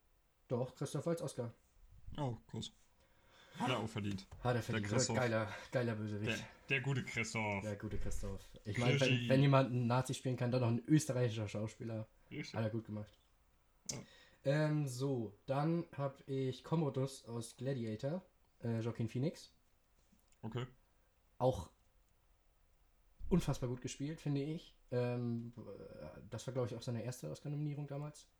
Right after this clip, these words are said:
Speaker 1: Ähm,
Speaker 2: Hm.
Speaker 1: pf, war auch, äh, das ist, ich weiß nicht, kennt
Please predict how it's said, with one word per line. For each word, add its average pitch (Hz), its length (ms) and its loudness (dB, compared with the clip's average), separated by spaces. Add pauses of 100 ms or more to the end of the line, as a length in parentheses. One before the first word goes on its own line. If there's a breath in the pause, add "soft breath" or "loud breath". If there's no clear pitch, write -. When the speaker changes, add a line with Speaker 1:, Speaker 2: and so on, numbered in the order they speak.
Speaker 1:
Ähm, 107 340 -2
Speaker 2:
Hm. 104 180 -2 (280)
Speaker 1:
pf, - 300 -12
war 101 80 -8
auch, 117 200 -6 (480)
äh, 151 60 -12 (160)
das 113 200 -4
ist, 113 160 -12
ich - 180 -14 (220)
weiß 127 180 -4
nicht, 113 180 -8
kennt 120 220 -6